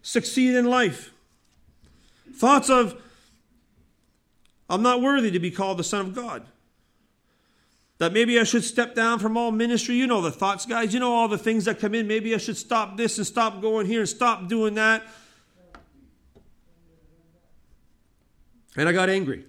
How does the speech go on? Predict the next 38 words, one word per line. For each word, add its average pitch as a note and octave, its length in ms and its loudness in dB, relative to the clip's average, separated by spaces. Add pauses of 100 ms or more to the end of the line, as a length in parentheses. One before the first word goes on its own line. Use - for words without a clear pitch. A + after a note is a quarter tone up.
(1500)
So - 120 -2
I D3+ 60 4
did F#3+ 180 4
what F#3+ 140 -2
most F#3 240 -4
men F#3 200 -4
do. G3+ 120 -2
I D#3 80 0
went D#3+ 200 -2
to D3 60 -6
my C3+ 120 -6
shed. G#2+ 380 -8 (1500)
<laughs> A#3+ 100 0 (840)
That's - 200 2
usually G#3+ 220 2
where G3 100 4
we F3+ 120 2
go. E3 80 0
"I'm A3 140 2
going G3 200 2
to F#3+ 80 -8
the E3 100 -6
garage. C3 440 -6 (360)
I'm G#3+ 200 4
gonna E3 140 0
build F#3 260 0
something F3+ 340 -4
or E3+ 60 -2
I'm F3+ 120 0
gonna E3+ 140 -2
do D#3+ 240 -2
something." D3+ 460 -8 (800)
So - 140 -4
I F#3+ 80 2
went A3 220 2
to F#3 60 -4
the D#3+ 100 -2
garage. C3+ 440 -2